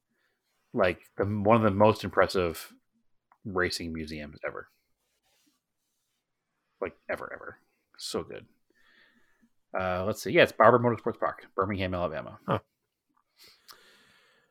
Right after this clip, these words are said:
Speaker 1: Yeah, if
Speaker 2: I
Speaker 1: you
Speaker 2: think I
Speaker 1: look up
Speaker 2: watched
Speaker 1: images of that museum, it is, it's absurd.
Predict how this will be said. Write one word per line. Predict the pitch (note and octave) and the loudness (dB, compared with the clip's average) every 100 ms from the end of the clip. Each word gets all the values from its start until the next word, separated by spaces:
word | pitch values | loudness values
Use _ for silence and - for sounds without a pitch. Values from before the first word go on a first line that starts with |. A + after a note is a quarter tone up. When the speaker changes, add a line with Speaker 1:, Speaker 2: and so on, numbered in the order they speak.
| _ _ | _ _
Speaker 1:
Yeah, | - - - | -4 -4 -4
if | - | -2
Speaker 2:
I | A#2+ | 2
Speaker 1:
you | |
Speaker 2:
think | D#3 | 8
I | F3 | 8
Speaker 1:
look | B2+ | 10
up | |
Speaker 2:
watched | B2 A#2+ A#2 | 8 8 2
Speaker 1:
images | B2 A#2 A#2 A2+ - - _ _ | 0 2 0 -2 -8 -14 _ _
of | A2 G2 F#2 | 2 4 4
that | G2 F#2+ | 0 0
museum, | F2+ F2+ G#2+ C3+ C#3 _ _ _ _ _ _ - | -6 -6 -6 -6 -8 _ _ _ _ _ _ -6
it | F#2 | -4
is, | E2+ E2+ E2 E2 E2+ - - _ _ _ _ _ _ _ - | -2 -4 -6 -10 -10 -12 -14 _ _ _ _ _ _ _ -8
it's | - - | -6 -4
absurd. | G#2+ - D#2+ C#2 | -2 0 -2 -4